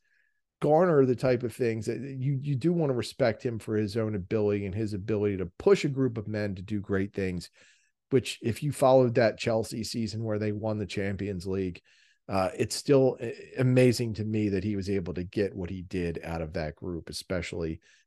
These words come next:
coming in to that season where he did,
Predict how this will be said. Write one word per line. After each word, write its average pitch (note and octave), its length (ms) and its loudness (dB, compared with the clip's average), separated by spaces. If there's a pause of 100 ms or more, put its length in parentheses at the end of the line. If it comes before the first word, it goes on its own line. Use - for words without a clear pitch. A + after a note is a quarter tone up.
coming C3 300 2
in G2 440 0
to G#2 120 -4
that F2+ 200 -2
season E2+ 420 -8
where F2 300 -6
he E2+ 160 -10
did, D#2+ 420 -4